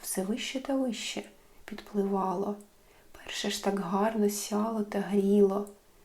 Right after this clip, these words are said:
а це вже стало пекти, палити, аж дід прокинувся. «Ач, як угріло!» обізвався він,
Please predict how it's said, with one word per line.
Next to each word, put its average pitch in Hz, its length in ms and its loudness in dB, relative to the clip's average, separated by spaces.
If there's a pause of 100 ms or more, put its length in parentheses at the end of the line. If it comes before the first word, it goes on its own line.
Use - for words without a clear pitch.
(220)
а 233 80 -8
це 202 180 4
вже 190 140 4
стало 196 340 2
пекти, 208 760 0
палити, 202 640 2 (460)
аж 190 240 -4
дід 180 280 -4
прокинувся. 190 880 -4 (1200)
«Ач, 196 280 -2
як - 220 6
угріло!» 190 680 6 (500)
обізвався 190 800 -2
він, 226 360 -2